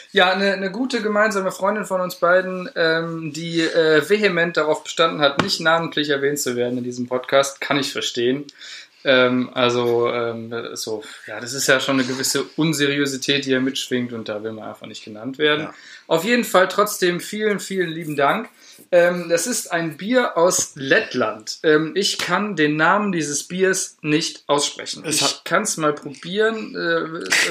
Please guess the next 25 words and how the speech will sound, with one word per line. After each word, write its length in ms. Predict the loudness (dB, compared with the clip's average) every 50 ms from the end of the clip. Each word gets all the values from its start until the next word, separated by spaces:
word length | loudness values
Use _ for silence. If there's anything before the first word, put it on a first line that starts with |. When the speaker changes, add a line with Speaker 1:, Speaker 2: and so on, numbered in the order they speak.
| 2
Speaker 1:
ich 200 | 2 2 4 4
will 400 | 4 4 4 4 4 4 4 4 4
nur 80 | 2 2
sagen 400 | 4 4 4 6 4 2 -2 -4
wie 400 | -2 0 2 2 0 -2 -4 _ _ -20 -20 -18 -14 -14 -12 -12 -14 -16
Valmir 1200 | -18 -16 -4 0 0 2 2 2 0 -2 -2 -4 -6 -6 -6 -6 -6 -6 -4 -4 -2 -2 -2 -4 -6
Muja. 680 | -8 -8 -10 -10 -10 -10 -10 -10 -10 -10 -10 -8 -6 -4
Speaker 2:
Sicher, 300 | -2 -2 2 4 4 4
dass 180 | 6 4 4 2
ein 160 | 0 -2 -2
V 320 | -4 -2 0 0 0 0 0
ist? 340 | -2 -4 -6 -8 -12 -12 _ _ _ _ _ -16
Speaker 1:
Keine 200 | -14 -12 -10 -8
Ahnung, 240 | -4 -2 0 0 0
es 140 | 0 -2
könnte 200 | -4 -4 -2 -2
auch 60 | -4 -4
ein 140 | -6 -4
B 320 | 0 2 2 2 2 0 0
sein 440 | 2 2 2 4 4 2 2 0 -2
oder 440 | 0 2 4 4 6 4 4 2 0
ein, 340 | -2 -4 -4 -4 -6 -6 -4
ein 40 | -2
S 300 | -2 -2 -2 -4 -4 -4
Z, 420 | -2 0 2 2 0 -2 -8 -16